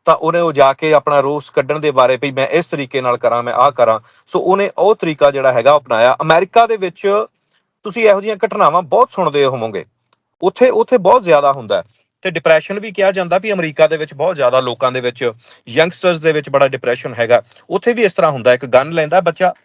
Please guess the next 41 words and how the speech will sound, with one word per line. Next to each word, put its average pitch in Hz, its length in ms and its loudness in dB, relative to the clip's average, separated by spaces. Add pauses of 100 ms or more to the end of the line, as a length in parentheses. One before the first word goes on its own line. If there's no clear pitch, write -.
(300)
ਉਹ, 151 160 -4
ਉਹ 151 280 -4
ਭਾਵੇਂ 135 220 0
ਸਤਾਰਾਂ 143 300 2
ਦਾ, 160 120 2
ਭਾਵੇਂ 143 240 -2
ਅਠਾਰਾਂ 131 320 0
ਦਾ, 147 120 2
ਭਾਵੇਂ 131 260 -4
ਇੱਕੀਆਂ 151 360 -8
ਦਾ, 135 160 0 (260)
ਉਹ 175 80 -6
ਜਾ 165 180 4
ਕੇ 170 140 -12
ਕਿਸੇ 165 200 -8
ਸਕੂਲ 151 260 -8
ਦੇ 156 100 0
ਵਿੱਚ 151 160 -6
ਵੜ 131 180 -2
ਜਾਂਦਾ 151 240 0
ਤੇ 151 100 -6
ਧੜਾ 135 220 -2
ਧੜ 131 160 -4
ਗੋਲੀ 113 200 -12
ਚਲਾਉਣੀ 110 280 -10
ਸ਼ੁਰੂ 120 200 -14
ਕਰ 113 140 -4
ਦਿੰਦਾ। 95 280 -8 (1300)
ਉੱਥੇ 202 360 0
ਇਹ 185 160 -6
ਘਟਨਾਵਾਂ 147 320 -2
ਬਹੁਤ 156 220 -2
ਜ਼ਿਆਦਾ 135 280 2
ਨੇ, 185 100 -4
ਪਰ 180 160 2
ਹੁਣ 151 240 -6
ਜਿਹੜੀ 175 320 -6 (360)
ਇੰਗਲੈਂਡ 139 420 0
ਦੇ 220 100 2
ਵਿੱਚ 190 200 -4
ਇਹ 180 80 -2